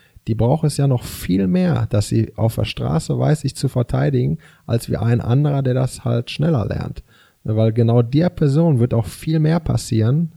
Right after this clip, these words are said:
wenn sie nicht weiß, sich zu verteidigen, als wie ein anderer, der das schon viel schneller gelernt hat.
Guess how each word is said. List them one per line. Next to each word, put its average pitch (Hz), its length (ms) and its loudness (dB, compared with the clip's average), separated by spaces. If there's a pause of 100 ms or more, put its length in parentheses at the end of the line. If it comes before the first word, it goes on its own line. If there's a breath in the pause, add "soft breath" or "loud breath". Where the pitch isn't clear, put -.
wenn 117 160 2
sie 110 140 0
nicht 123 240 -2
weiß, 120 240 -2
sich - 160 -10
zu - 140 -6
verteidigen, 120 640 -4 (280 loud breath)
als 110 240 -4
wie - 60 -2
ein 110 220 -2
anderer, 120 400 0
der 113 100 2
das 113 140 0
schon 110 160 -4
viel 117 160 0
schneller 147 320 0
gelernt - 420 -8
hat. - 160 -8